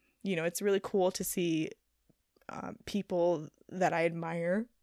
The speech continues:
also find passion in things like women's history. Also, we're not even just, like, celebrating, uh, Women's History Month because we are continuing to fight a good fight. We're just reminding ourselves of the accomplishment,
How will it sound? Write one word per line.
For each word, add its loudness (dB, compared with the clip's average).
also 4
find 6
passion 0
in 2
things 0
like 0
women's 0
history. -4
Also, 4
we're 2
not 4
even 2
just, 0
like, 0
celebrating, 2
uh, 4
Women's 6
History -2
Month 2
because 2
we 2
are 2
continuing 4
to -2
fight 2
a 2
good 0
fight. -2
We're 0
just -6
reminding 2
ourselves -2
of -6
the -2
accomplishment, -6